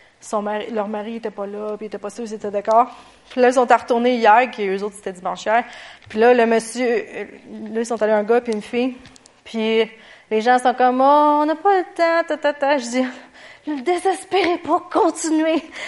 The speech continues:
Tu sais, nous aussi, on, des fois, on trouve que notre travail est laborieux, mais eux autres aussi, leur travail est laborieux. Puis de dire que tu pars une église, puis du jour au lendemain, ça se fait tout seul, ça serait le fun. Tu sais, vraiment le fun. Mais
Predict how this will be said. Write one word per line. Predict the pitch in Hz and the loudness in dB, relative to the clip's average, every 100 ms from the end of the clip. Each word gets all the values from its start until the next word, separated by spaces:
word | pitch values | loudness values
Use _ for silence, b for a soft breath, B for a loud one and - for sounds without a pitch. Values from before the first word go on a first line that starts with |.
| B B - | B B -2
Tu | 381 | 0
sais, | 330 | 2
nous | 330 | 4
aussi, | 415 - 403 | 2 2 4
on, | 381 | 4
des | 285 | 4
fois, | 254 349 | 4 4
on | |
trouve | 339 320 | 4 0
que | 330 | 2
notre | 269 - | 2 4
travail | 285 269 294 | 6 8 6
est | 277 | 6
laborieux, | 262 240 247 254 285 320 B - | 6 6 4 4 0 -4 B 2
mais | 262 | 4
eux | 285 | 4
autres | 302 | 0
aussi, | - - 285 | -6 -4 0
leur | 254 | 2
travail | 254 208 220 | 2 4 4
est | |
laborieux. | 214 190 202 208 214 226 | 4 4 4 2 -2 -6
Puis | 226 208 214 | -6 -6 0
de | 220 208 208 | 2 2 0
dire | 196 254 | 0 -2
que | 254 | -2
tu | - | 0
pars | 240 262 | 4 4
une | 262 233 | 4 0
église, | 220 254 262 | -2 -4 -6
puis | 262 220 | -10 -10
du | 214 196 202 196 | -8 -8 -10 -8
jour | 226 | -2
au | 247 | 2
lendemain, | 220 226 | 2 2
ça | 247 220 | 0 -2
se | 202 | 0
fait | 226 | -4
tout | 220 - | -4 -10
seul, | - - 247 247 220 - | -8 0 2 0 -6 -12
ça | 196 220 | -10 -10
serait | - | -8
le | 208 | -10
fun. | - 196 185 185 | -8 -10 -10 -12
Tu | |
sais, | 220 | -10
vraiment | 208 202 220 233 240 | -8 -6 -6 -6 -10
le | |
fun. | - 240 247 240 B B B 220 | -8 -6 -6 -10 B B B 0
Mais | 226 | 2